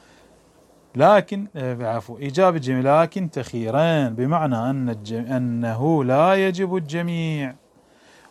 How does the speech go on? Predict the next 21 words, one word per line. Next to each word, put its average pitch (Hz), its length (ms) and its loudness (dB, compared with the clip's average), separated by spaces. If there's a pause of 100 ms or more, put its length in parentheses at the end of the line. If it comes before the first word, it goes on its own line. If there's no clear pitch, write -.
(120)
ولا 139 520 4
يجوز 123 640 -2
الإخلال 160 1120 2 (640)
بالجميع. 104 880 -10 (280)
واضح 120 180 2
إن 135 60 2
شاء 143 160 4
الله؟ 170 240 4 (4000)
وأيها 160 800 2
فعل 196 540 2
كان 131 340 -4
واجباً 165 680 0
بالأصالة. 104 1000 -8
هذا 117 80 -6
إشكال 107 320 -8
واجب 110 300 -4
بالأصالة 127 720 -2
رد 139 200 0
عليه 156 220 0
من 135 160 -2
لعله 127 600 -4